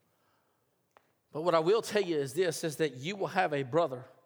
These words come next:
that sticks closer to you than anybody else. So that even when you're in the valley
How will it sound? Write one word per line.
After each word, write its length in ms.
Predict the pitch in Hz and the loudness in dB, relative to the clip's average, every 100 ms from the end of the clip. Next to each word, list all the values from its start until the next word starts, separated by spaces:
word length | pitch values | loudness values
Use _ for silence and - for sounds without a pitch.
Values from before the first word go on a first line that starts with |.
| _ _ _ _ - _ | _ _ _ _ -20 _
that 160 | 160 160 | -6 -4
sticks 380 | - - 175 - | -6 -4 -6 -6
closer 540 | - 202 185 - 220 | -2 0 0 -4 -6
to 120 | - | -6
you 280 | 175 165 143 | -6 -4 -6
than 180 | 135 143 | -6 -6
anybody 480 | 139 147 139 147 139 | -8 -8 -10 -10 -12
else. 460 | 135 - - - - - _ _ _ _ _ _ _ _ _ | -14 -16 -16 -16 -20 -20 _ _ _ _ _ _ _ _ _
So 260 | - - 170 | -6 -2 0
that 140 | 160 | 2
even 360 | 170 233 214 196 | 2 2 0 0
when 200 | 202 185 | -2 2
you're 280 | 180 202 | 2 2
in 320 | 190 185 175 139 | 0 -4 -4 -4
the 100 | 139 | -4
valley 580 | 127 170 170 131 110 | 0 2 2 -2 -4